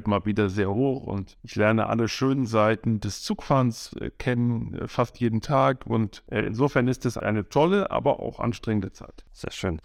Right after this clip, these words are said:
Speaker 2: Ähm, die, die allermeisten Zuhörerinnen und Zuhörer werden den V D V schon kennen und so eine, eine Idee haben, was, was überhaupt die, die Aufgaben sind. Ähm, für die anderen magst du einmal kurz zusammenfassen, warum gibt's denn überhaupt den V D V? Warum brauchen wir den und was, was macht ihr so den ganzen lieben Tag?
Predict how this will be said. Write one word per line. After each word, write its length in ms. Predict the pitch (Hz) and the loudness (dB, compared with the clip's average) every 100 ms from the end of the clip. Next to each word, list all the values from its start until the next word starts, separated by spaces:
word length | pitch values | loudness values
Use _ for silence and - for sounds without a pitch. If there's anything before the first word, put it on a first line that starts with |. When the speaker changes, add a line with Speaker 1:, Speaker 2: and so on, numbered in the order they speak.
| - _ - 101 | -16 _ -8 0
Speaker 2:
Ähm, 320 | 98 98 95 | 2 2 2
die, 200 | 101 101 | 2 2
die 100 | 101 | 2
allermeisten 460 | 120 135 117 117 | 2 4 2 0
Zuhörerinnen 400 | 113 139 123 120 | -2 0 2 0
und 80 | 110 | -2
Zuhörer 400 | - 123 113 107 | 0 4 4 4
werden 180 | 98 113 | 4 4
den 140 | 107 | 2
V 160 | 104 104 | 2 2
D 100 | 107 | 2
V 180 | - 104 | 2 0
schon 220 | - 98 | 0 -4
kennen 300 | - 135 131 | 0 0 0
und 240 | 92 101 | -2 -4
so 100 | - | -4
eine, 200 | 98 101 | -2 0
eine 220 | 98 101 - | 2 0 0
Idee 360 | 101 101 123 | 0 2 2
haben, 360 | 123 107 110 107 | 2 2 2 2
was, 280 | 101 - 95 | 2 0 -4
was 160 | 104 | -4
überhaupt 380 | 69 101 98 - | -2 0 0 0
die, 300 | 104 98 95 | -2 0 -2
die 140 | 85 | 0
Aufgaben 500 | - 123 - 135 143 | 0 0 2 0 2
sind. 240 | 135 139 147 | 0 -2 -2
Ähm, 400 | - 95 98 101 - | 0 2 2 0 -2
für 220 | - 107 | -4 -2
die 140 | 98 | 0
anderen 360 | 123 160 139 127 | 0 0 2 4
magst 320 | 113 - - | 2 2 -2
du 60 | - | 0
einmal 400 | 110 117 110 110 | 2 4 4 2
kurz 320 | - 117 - | -2 -4 -2
zusammenfassen, 760 | 107 107 135 - 120 - 120 - | 2 2 2 0 -2 0 -2 -2
warum 400 | - 95 120 170 | 0 2 2 2
gibt's 260 | 113 143 - | 0 -2 -2
denn 140 | 156 | 0
überhaupt 640 | 151 151 147 139 135 135 - | 2 2 0 0 -2 -2 0
den 100 | 147 | 0
V 160 | 139 | 2
D 80 | 139 | 2
V? 300 | 143 135 135 | 4 4 4
Warum 200 | 120 120 | 4 0
brauchen 360 | 113 110 - 120 | 2 2 2 0
wir 80 | 113 | 2
den 200 | 117 113 | 2 2
und 220 | 104 98 | 0 0
was, 220 | 101 - | 0 -2
was 160 | 95 90 | -4 -2
macht 180 | 98 | -2
ihr 100 | 95 | -2
so 120 | 82 82 | -2 -2
den 140 | 82 | 0
ganzen 280 | 78 78 80 | 0 0 0
lieben 220 | 76 71 | -2 -4
Tag? 340 | 73 - - | -6 -8 -10